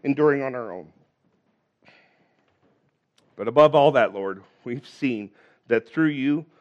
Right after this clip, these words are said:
the gospel is mighty and powerful to save. Lord, you say in your word that it will never return void.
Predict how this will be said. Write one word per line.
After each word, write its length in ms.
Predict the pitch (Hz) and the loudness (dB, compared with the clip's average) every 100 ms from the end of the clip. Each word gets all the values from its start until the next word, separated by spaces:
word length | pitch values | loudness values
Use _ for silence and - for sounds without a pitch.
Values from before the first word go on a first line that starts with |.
| _ _ - | _ _ -20
the 80 | 107 | -4
gospel 420 | 123 131 - 120 | 2 2 2 -6
is 100 | 101 | -6
mighty 440 | 113 110 131 139 | -6 -4 -2 -2
and 120 | 120 120 | -4 -8
powerful 460 | - 107 107 92 | -8 -8 -8 -12
to 100 | 95 | -16
save. 360 | 95 - 78 - _ _ _ _ _ - | -18 -18 -18 -20 _ _ _ _ _ 2
Lord, 180 | 165 185 | 4 4
you 80 | 196 | 2
say 240 | - 202 | 4 4
in 80 | 185 | 6
your 80 | 185 | 4
word 260 | 175 175 160 | 4 4 4
that 140 | 147 - - | 2 -2 4
it 140 | 180 175 | 4 6
will 120 | 175 | 4
never 460 | 165 165 175 175 | 4 4 6 6
return 440 | 147 131 - 156 107 | 2 -2 -4 -8 -8
void. 380 | 104 113 101 | -10 -10 -10